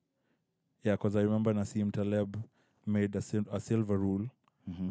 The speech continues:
Speaker 1: where he says, "Do not do unto others what you would not like them to do unto you."
Speaker 2: Mm-hmm.
Speaker 1: So he called that the silver rule.
Speaker 2: Yeah, it's not the same thing.
Speaker 1: That's
Speaker 2: It's
Speaker 1: like a,
Speaker 2: kind
Speaker 1: a
Speaker 2: of
Speaker 1: step down from the golden rule.
Speaker 2: Yeah.
Speaker 1: Yeah.
Speaker 2: Yeah. But, but, like,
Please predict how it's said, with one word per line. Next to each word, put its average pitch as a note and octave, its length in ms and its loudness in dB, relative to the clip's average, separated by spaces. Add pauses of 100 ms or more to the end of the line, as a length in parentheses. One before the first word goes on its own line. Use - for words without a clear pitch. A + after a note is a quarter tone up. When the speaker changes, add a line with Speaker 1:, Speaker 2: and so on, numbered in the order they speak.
(120)
Speaker 1:
where G#2 120 2
he G2+ 80 2
says, G2+ 540 -2 (880)
"Do A2 80 -2
not A#2 280 4
do A#2 140 2
unto G2+ 280 0
others G2 280 -2
what G2 220 -4
you G2 60 -4
would F#2 100 -4
not G2 240 -2
like F#2 240 -4
them F2+ 160 -8
to - 100 -14
do F#2 220 -6
unto F2+ 240 -12
you." F2 120 -8 (300)
Speaker 2:
Mm-hmm. F#2 220 -2 (380)
Speaker 1:
So G2+ 100 0
he G2 80 2
called G2 220 0
that F#2 100 -2
the F2+ 80 -8
silver F#2 280 -4
rule. F2 220 -8 (140)
Speaker 2:
Yeah, E2+ 220 6 (200)
it's - 140 -12
not F#2+ 140 6
the E2+ 60 4
same F2 280 2
thing. E2+ 240 2
Speaker 1:
That's F#2+ 160 -2
Speaker 2:
It's - 80 -12
Speaker 1:
like F#2 80 2
a, F2+ 60 4
Speaker 2:
kind F2 120 4
Speaker 1:
a F2 60 6
Speaker 2:
of E2+ 60 2
Speaker 1:
step G#2+ 240 -4
down G2 200 2
from G2 180 -4
the G2 80 -2
golden F#2+ 360 0
rule. F#2 120 -8
Speaker 2:
Yeah. E2 220 4 (180)
Speaker 1:
Yeah. F#2+ 200 -4 (1000)
Speaker 2:
Yeah. D#2+ 200 6 (200)
But, F#2+ 200 6
but, G#2 180 8 (100)
like, F#2 280 4